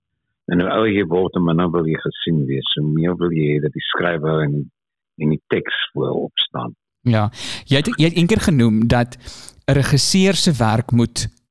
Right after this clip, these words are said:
Speaker 2: vermom word. Met ander woorde, jy moet nie sien daar is 'n regie nie. Hoe is so iets
Speaker 1: Dit,
Speaker 2: moontlik?
Speaker 1: dit inderdaad voel ek al meer s-, ek, ja, sk-, sterk oor. Ek, ek, ek haat dit as ek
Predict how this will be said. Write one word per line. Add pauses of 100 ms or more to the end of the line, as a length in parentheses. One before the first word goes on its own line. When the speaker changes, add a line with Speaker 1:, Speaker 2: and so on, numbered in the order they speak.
(180)
Speaker 2:
vermom
word.
Met
ander
woorde,
jy
moet
nie
sien
daar
is
'n
regie
nie. (800)
Hoe
is
so
iets
Speaker 1:
Dit,
Speaker 2:
moontlik?
Speaker 1:
dit
inderdaad (160)
voel
ek
al
meer
s-,
ek,
ja,
sk-,
sterk
oor. (540)
Ek, (140)
ek,
ek
haat
dit
as
ek